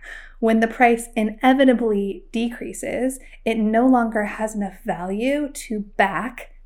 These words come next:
the pegged coins, and the peg is broken. And the ramifications of a stable coin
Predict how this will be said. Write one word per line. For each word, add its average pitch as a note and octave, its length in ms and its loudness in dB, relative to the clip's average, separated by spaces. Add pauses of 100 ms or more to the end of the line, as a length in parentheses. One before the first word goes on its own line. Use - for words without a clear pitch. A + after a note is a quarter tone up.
(140)
the G3+ 80 0
pegged - 440 -8
coins, - 500 -8
and G3+ 360 -10 (240)
the G#3+ 80 -8
peg G3+ 200 -8
is D#3 100 -10
broken. - 360 -12 (160)
And G#3+ 140 2
the G#3 100 0
ramifications G#3 1120 -2
of G3+ 80 -6
a G3 80 -4
stable G3+ 460 -4
coin B3 500 0